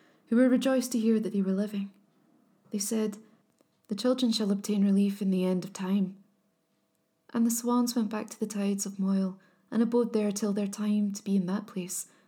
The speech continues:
had expired. When that day had come, Finola declared it to them, and they rose up wheeling in the air, and flew westward across Ireland until they came to the Bay of Eris, and there they abode where it was ordained.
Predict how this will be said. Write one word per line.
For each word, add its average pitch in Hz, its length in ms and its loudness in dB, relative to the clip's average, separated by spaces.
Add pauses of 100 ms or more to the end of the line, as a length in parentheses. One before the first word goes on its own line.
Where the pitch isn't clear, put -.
(180)
had 190 140 -6
expired. 180 680 -8 (1400)
When 208 140 4
that 233 200 2
day 220 120 0
had 208 200 -4
come, 190 340 0 (380)
Finola 233 360 4
declared 196 400 -2
it 190 100 -8
to 190 100 -10
them, 180 280 -10 (260)
and 196 120 4
they 202 100 6
rose 226 300 4
up 202 260 -4
wheeling 202 300 4
in 185 100 2
the 196 140 -2
air, 185 300 0 (360)
and 208 120 -2
flew 254 180 2
westward 233 640 -2 (340)
across 220 440 -2
Ireland 208 500 0
until 202 220 0
they 208 120 0
came 214 300 0
to 214 120 -4
the 202 100 -4
Bay 196 320 2
of 196 200 -8
Eris, 196 520 -4 (500)
and 202 160 4
there 220 160 4
they 226 160 4
abode 214 420 0
where 185 180 -4
it 185 100 -8
was 180 180 -6
ordained. 185 500 -4